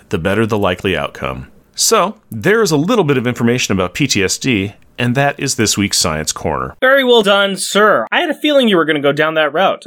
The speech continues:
Speaker 2: I mean, it seemed like
Speaker 1: It was
Speaker 2: a
Speaker 1: hard
Speaker 2: very
Speaker 1: not to.
Speaker 2: Yeah, it's very hard not to, but, uh,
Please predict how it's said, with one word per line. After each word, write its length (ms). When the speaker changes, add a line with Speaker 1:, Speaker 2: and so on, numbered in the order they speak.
Speaker 2:
I 120
mean, 240
it 160
seemed 520
like 260
Speaker 1:
It 100
was 100
Speaker 2:
a 40
Speaker 1:
hard 120
Speaker 2:
very 240
Speaker 1:
not 80
to. 240
Speaker 2:
Yeah, 220
it's 100
very 340
hard 200
not 260
to, 220
but, 340
uh, 260